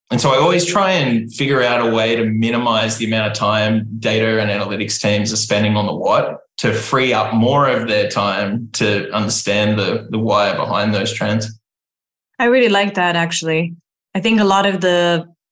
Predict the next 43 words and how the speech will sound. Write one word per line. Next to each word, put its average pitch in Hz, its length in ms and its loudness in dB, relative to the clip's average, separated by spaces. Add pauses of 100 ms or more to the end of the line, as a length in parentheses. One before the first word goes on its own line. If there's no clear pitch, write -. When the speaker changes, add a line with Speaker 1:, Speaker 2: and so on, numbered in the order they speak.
Speaker 2:
platforms, 185 720 0
including 180 400 0
Notch, 170 600 0 (460)
talk 196 260 2
about 170 600 0 (380)
how 170 400 0
we 180 220 -2
basically 202 300 2
do 185 120 4
everything. 165 460 -2 (760)
One 220 200 2
of 214 80 2
our 196 160 2
board 196 160 2
members 180 340 0
says 175 260 0
the 170 80 2
what, 202 440 2 (300)
the 180 100 -2
so 214 280 2
what, 185 440 2
and 175 120 -2
the 175 40 0
now 175 260 2
what. 131 280 -2 (440)
And 185 440 0
the 202 80 0
reality 247 540 2
of 202 100 0
a 196 60 0
lot 202 280 2
of 214 100 -4
these 202 180 -2
platforms, 185 960 0
including 190 460 0
Notch, 254 380 2
is 196 120 -2
that 185 260 0
we 254 160 0
specialize 202 760 0
in 180 140 -4
the 170 100 0
what 180 440 0